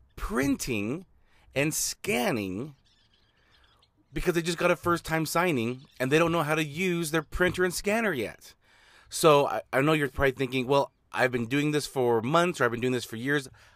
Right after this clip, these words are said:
I know exactly what I'm doing." Uh, so I get that. However,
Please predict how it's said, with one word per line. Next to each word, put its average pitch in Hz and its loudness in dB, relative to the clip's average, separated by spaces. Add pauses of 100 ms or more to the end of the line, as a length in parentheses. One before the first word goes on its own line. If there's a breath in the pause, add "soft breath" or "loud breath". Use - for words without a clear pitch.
I 143 0
know 170 0
exactly 127 -2
what 101 -2
I'm 95 -6
doing." 85 -8 (640 soft breath)
Uh, 107 0
so - -4
I 120 4
get 127 -2
that. 85 -4 (720)
However, 120 4